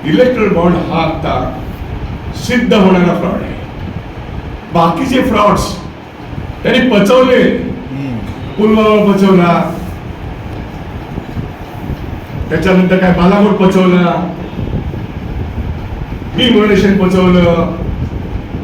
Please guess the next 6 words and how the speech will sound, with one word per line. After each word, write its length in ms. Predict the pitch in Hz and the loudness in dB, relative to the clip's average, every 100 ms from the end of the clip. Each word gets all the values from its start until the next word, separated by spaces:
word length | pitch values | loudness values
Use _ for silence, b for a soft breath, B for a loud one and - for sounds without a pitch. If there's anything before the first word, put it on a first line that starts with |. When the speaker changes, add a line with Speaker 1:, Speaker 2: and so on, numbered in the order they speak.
| - - - - - - - - - - | -6 -6 -6 -6 -6 -6 -8 -8 -10 -4
Speaker 1:
मागच्या 280 | 165 175 202 | 0 2 2
तीन 280 | 202 226 208 | 2 2 2
बजेटमध्ये 640 | 196 196 180 196 202 - | 4 4 2 2 2 2
ॲसेट 400 | 160 - 202 - | 0 2 2 2
मॉनिटायझेशन 520 | 170 175 185 180 185 | 2 2 2 2 0
पाईपलाईन 760 | 180 170 170 185 180 156 151 | 0 2 2 2 2 2 0